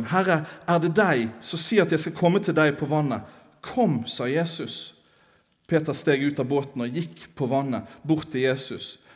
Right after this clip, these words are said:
Men da han så hvor hardt det blåste, ble han redd. Han begynte å synke og ropte, «Herre, berg meg!» Straks rakte Jesus hånden ut og grep fatt i han og sa, «Du lite troende, hvorfor tvilte du?»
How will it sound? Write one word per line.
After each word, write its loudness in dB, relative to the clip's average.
Men -2
da 0
han -2
så 4
hvor 4
hardt -4
det -4
blåste, -2
ble 2
han 0
redd. -4
Han -4
begynte -2
å -12
synke -2
og -4
ropte, -4
«Herre, 4
berg 2
meg!» 0
Straks -4
rakte -2
Jesus -2
hånden 0
ut -12
og -16
grep 0
fatt -6
i -6
han -6
og -6
sa, -6
«Du -2
lite -2
troende, -4
hvorfor -4
tvilte -6
du?» -8